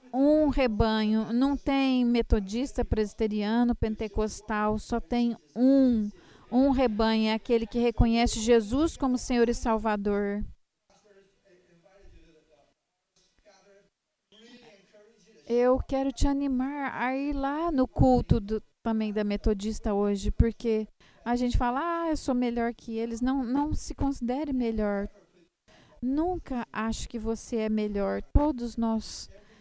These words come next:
somos iguais. Todo, nós precisamos uns dos outros.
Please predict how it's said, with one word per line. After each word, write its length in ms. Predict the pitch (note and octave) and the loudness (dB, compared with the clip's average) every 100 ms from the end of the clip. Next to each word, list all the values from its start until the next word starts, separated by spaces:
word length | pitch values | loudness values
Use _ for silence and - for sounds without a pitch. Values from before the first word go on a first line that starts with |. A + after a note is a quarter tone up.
| _ | _
somos 380 | - B3 A#3+ A3+ | 2 4 4 0
iguais. 840 | A3+ G3 G#3 G3+ G3+ G#3 - - - - - _ _ _ | -4 -4 -4 -4 -6 -8 -10 -10 -10 -10 -16 _ _ _
Todo, 440 | A#3+ A#3+ A3+ A3+ - | 4 4 4 0 -2
nós 260 | G#3+ A3 - | -4 -2 -2
precisamos 540 | - A#3+ A#3+ A3+ G#3 | -4 0 0 0 0
uns 200 | A#3+ A#3 | 0 0
dos 300 | G#3+ A3 G3+ | 0 -2 2
outros. 800 | G#3+ G3+ - G3 F#3 - - - | 2 2 0 -2 -2 -6 -14 -18